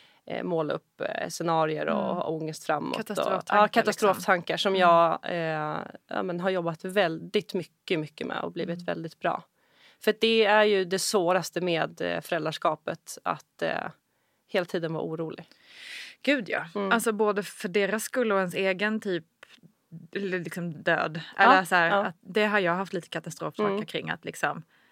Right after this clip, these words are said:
Speaker 2: att jag plötsligt ska dö och så
Speaker 1: Ja.
Speaker 2: bara s-, ser man dem <laughs> irrar omkring och
Speaker 1: Ja,
Speaker 2: letar efter mig,
Speaker 1: exakt.
Speaker 2: typ. Alltså, när de var riktigt
Speaker 1: Ja.
Speaker 2: små.
Speaker 1: Ja.
Speaker 2: Usch, så hemskt.
Speaker 1: Nej,
Speaker 2: Ja.
Speaker 1: men verkligen så här, så om jag är ensam hemma med John, som han heter, tänk om jag sätter halsen och dör.
Speaker 2: Ja, exakt.
Speaker 1: Vem ska han?
Speaker 2: Ja.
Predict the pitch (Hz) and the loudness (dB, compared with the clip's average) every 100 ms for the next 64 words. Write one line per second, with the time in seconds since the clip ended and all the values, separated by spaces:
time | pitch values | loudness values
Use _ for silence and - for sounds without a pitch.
0 | _ _ _ _ 180 165 175 165 165 160 | _ _ _ _ -8 -2 -2 -2 -2 -8
1 | - - - - - 170 165 147 170 175 | -10 -18 -10 -8 -6 0 2 4 2 -4
2 | 165 165 175 160 160 - - - - - | -6 0 0 0 -4 -10 -12 -12 -10 -6
3 | - 196 180 170 160 160 165 165 185 - | -2 0 0 -4 -6 -4 -4 -2 -4 -6
4 | - _ 262 233 220 214 214 214 240 214 | -10 _ 2 4 4 4 2 0 -2 -2
5 | 190 208 202 180 233 196 285 233 254 226 | 0 4 4 4 2 2 2 4 4 6
6 | - - 220 220 214 208 196 196 220 180 | 4 4 -2 0 0 2 0 0 0 0
7 | 202 180 - - - 196 185 - 214 - | -2 -6 -8 -8 0 0 0 -4 -4 -4
8 | 160 196 - - 240 226 214 196 208 196 | -6 -6 0 6 6 6 4 6 4 4
9 | 208 196 170 180 175 202 196 190 190 180 | 2 4 4 4 0 2 6 6 4 0
10 | 175 185 185 190 180 180 175 170 170 165 | -2 0 2 0 2 2 2 0 -4 -4
11 | 156 - 170 214 196 180 175 170 180 185 | -4 -6 -4 -4 -4 -4 -6 -4 -2 -2
12 | 180 170 196 - - 214 196 - 180 - | -4 -2 -2 -2 -2 -2 -2 -6 -10 0
13 | 214 185 196 220 226 - - 190 | 0 0 2 2 0 -6 -8 -6